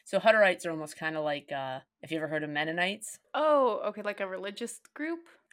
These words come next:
Speaker 1: Yes. Yeah, they live in, like, a colony. There's a lot of 'em, I know, in, like, North and South Dakota. But anyways, there was this colony in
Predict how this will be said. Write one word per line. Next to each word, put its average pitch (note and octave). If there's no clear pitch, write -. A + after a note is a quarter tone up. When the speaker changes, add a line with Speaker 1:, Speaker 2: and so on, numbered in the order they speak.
Speaker 1:
Yes. -
Yeah, E3+
they E3+
live G#3+
in, G#3+
like, F3
a D#3+
colony. E3+
There's D3+
a C#3+
lot F3
of E3
'em, D#3
I D#3
know, D3+
in, C#3
like, C3
North D3+
and C#3
South C3+
Dakota. F3
But G3
anyways, G#3
there E3
was D#3
this D#3
colony D#3+
in D3